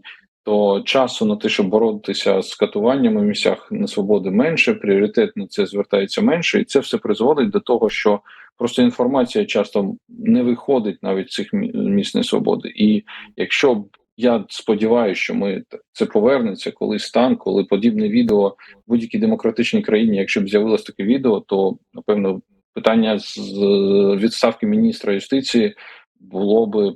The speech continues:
пару днів. Да? Зараз це не призвело фактично жодних дій, е, виявлені, реально виявлені факти санкціонового катування. Це не було ексцес,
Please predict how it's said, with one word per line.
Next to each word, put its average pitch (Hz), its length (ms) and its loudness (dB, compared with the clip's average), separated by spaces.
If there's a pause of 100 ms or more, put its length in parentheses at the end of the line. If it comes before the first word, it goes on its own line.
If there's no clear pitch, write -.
пару 110 260 0
днів. 95 460 -6
Да? 110 260 0
Зараз 104 640 0 (440)
це 110 140 2
не 117 120 2
призвело 143 420 0
фактично 110 480 -6
жодних 104 360 0
дій, 147 300 -4 (100)
е, 98 160 0
виявлені, 101 640 0
реально 107 320 0
виявлені 98 460 0
факти 131 360 -2
санкціонового 110 720 0
катування. 131 500 -4
Це - 140 -4
не 113 100 4
було 135 260 2
ексцес, 151 640 -2